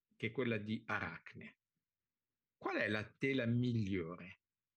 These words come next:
La tela migliore è per forza quella del dio. Perché? Perché il dio è ispirato da una passione, mentre Aracne è un artigiano. Questo è il significato simbolico.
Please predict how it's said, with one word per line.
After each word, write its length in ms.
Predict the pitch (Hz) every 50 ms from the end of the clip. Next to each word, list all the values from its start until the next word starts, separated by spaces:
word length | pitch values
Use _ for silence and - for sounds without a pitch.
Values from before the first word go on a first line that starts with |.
| _ _ _ _ _ _ _ _ _ _ _
La 140 | - 165 196
tela 200 | - 330 320 233
migliore 440 | 156 147 135 139 131 120 107 110 110
è 80 | 110
per 180 | - 160 151 143
forza 480 | - - 196 208 202 - - - 127
quella 260 | - 156 156 147 139 127
del 280 | 113 117 107 101 107
dio. 540 | 107 139 175 135 98 92 85 85 90 98 _ _
Perché? 640 | - - 359 - - - - 107 95 85 90 - _ _ _ _ _ - - - - - - _ _ -
Perché 300 | - 185 214 214 - 247
il 200 | 208 175 165 151
dio 320 | 156 208 190 151 120 113 107
è 60 | 110
ispirato 1040 | 123 143 156 147 - - - - 147 131 135 127 120 110 107 98 - - 165 175 175
da 140 | 127 120
una 240 | 123 135 143 143 143
passione, 800 | - 151 143 - - - - 175 165 120 98 90 90 90 92 - _ _ _ _ _ _ _ -
mentre 420 | 123 139 170 165 135 117 117 123
Aracne 520 | 131 147 151 135 117 120 - - - 151 156
è 40 |
un 160 | 143 131 123 123
artigiano. 880 | 135 143 135 117 - - 147 120 110 113 101 90 87 87 90 95 101
Questo 300 | - - 202 208 - -
è 20 | 113
il 60 | 107
significato 880 | - - 110 101 98 92 - 101 - - 101 90 92 - - 104 107 _ _ _ - _ _ _
simbolico. 960 | - - - 131 117 113 113 107 101 92 87 85 95 92 - - - - -